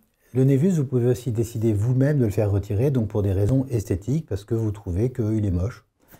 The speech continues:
Euh, il vous plaît pas, il vous gêne. Euh, ça peut être un machin dans les cheveux, par exemple, quand on se peigne, euh, on se l'arrache et c'est énervant. Euh, ça peut être un, un névus qui donne soit une tache, soit un relief, soit les deux. Alors,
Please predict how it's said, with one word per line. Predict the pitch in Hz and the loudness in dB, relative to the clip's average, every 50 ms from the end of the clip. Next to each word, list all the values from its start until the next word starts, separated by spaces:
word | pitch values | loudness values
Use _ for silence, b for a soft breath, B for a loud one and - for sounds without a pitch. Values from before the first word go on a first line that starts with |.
| B B B - | B B B -4
Euh, | 87 90 | -2 -2
il | 92 101 117 | 0 0 0
vous | 131 | -2
plaît | 131 127 110 90 | 0 0 -2 0
pas, | - 92 95 120 135 139 | 0 0 0 2 2 0
il | 113 | 0
vous | 107 110 101 | 0 0 0
gêne. | 92 92 92 117 135 139 | 0 0 0 0 0 0
Euh, | 120 98 92 90 90 | 0 0 0 -2 -2
ça | - 113 - | -2 0 2
peut | - | 2
être | 147 139 147 | 2 4 4
un | 139 131 | 4 4
machin | 127 127 - - 135 | 4 2 2 2 2
dans | 127 120 | 2 2
les | 120 | 2
cheveux, | 113 - - 143 180 196 | 0 0 0 0 0 0
par | 190 135 | 0 0
exemple, | 117 107 127 151 147 - | 0 2 2 0 0 -2
quand | - 98 - | -6 -6 -4
on | 104 101 98 98 | -2 0 0 0
se | 92 - - | -2 -4 -6
peigne, | 95 - 110 110 113 110 98 | -4 -2 -2 0 0 0 0
euh, | 90 90 87 85 82 90 90 87 87 87 95 | 0 0 -2 -2 -2 -4 -4 -4 -4 -4 -6
on | |
se | 92 - - | -6 -4 -6
l'arrache | 92 85 95 104 113 117 117 - 101 | -4 -2 -2 0 0 -2 -2 -4 -4
et | 95 87 | -6 -6
c'est | - - 90 87 | -4 -6 -4 -4
énervant. | 90 90 95 98 101 101 117 135 151 175 175 170 B B B B B B - | -2 -2 -2 0 0 0 0 0 0 -2 -4 -6 B B B B B B -4
Euh, | 98 98 98 101 | -4 -2 -2 -2
ça | - - 117 | -2 -4 -2
peut | - 135 | 0 0
être | 131 - | 0 2
un, | 117 107 104 101 101 101 98 98 95 | 2 2 2 2 0 0 0 -2 -2
un | 95 98 95 92 95 | -4 -6 -6 -4 -4
névus | 104 110 107 127 127 | -2 -2 -2 -2 -4
qui | - - 104 | -4 -2 -2
donne | 101 101 98 | 0 0 0
soit | 98 - 113 | 0 0 -2
une | 104 101 98 98 | 0 0 -2 -2
tache, | - 110 113 120 113 - | 0 0 2 0 0 -2
soit | - - 104 95 | -4 -6 -4 -2
un | 95 | 0
relief, | 95 98 95 92 107 120 117 | 0 0 2 2 2 0 0
soit | - - - 107 | -2 -4 -4 -4
les | 107 104 | -2 -2
deux. | 92 95 - - _ _ _ _ _ _ _ _ _ _ _ _ _ _ _ _ - B B B B B B B - - | -2 -2 -4 -8 _ _ _ _ _ _ _ _ _ _ _ _ _ _ _ _ -20 B B B B B B B -6 -2
Alors, | 98 101 98 | -2 0 0